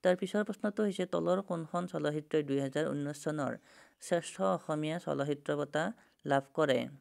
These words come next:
ক, বৰনদী ভটিয়াই, খ, বুলবুল কেন সিং, গ, মিছন চাইনা, ঘ, কানিন।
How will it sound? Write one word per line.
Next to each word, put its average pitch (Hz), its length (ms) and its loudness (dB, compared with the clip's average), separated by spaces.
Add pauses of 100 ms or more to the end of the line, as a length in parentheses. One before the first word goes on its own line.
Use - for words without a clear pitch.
(160)
ক, - 60 -2 (460)
বৰনদী 139 460 2
ভটিয়াই, 135 560 -4 (360)
খ, - 60 -20 (580)
বুলবুল 156 540 0 (180)
কেন 131 240 -2
সিং, 135 420 -2 (1000)
গ, 139 120 -2 (220)
মিছন 151 360 0
চাইনা, 135 440 -2 (440)
ঘ, - 60 -10 (380)
কানিন। 131 420 2